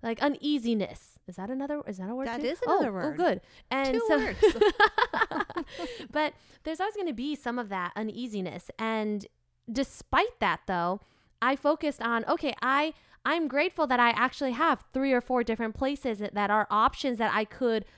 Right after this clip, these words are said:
Speaker 1: sleep at and stay at. And,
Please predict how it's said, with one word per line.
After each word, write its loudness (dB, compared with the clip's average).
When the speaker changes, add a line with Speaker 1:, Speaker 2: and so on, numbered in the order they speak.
Speaker 1:
sleep -4
at 0
and -2
stay 0
at. -2
And, -2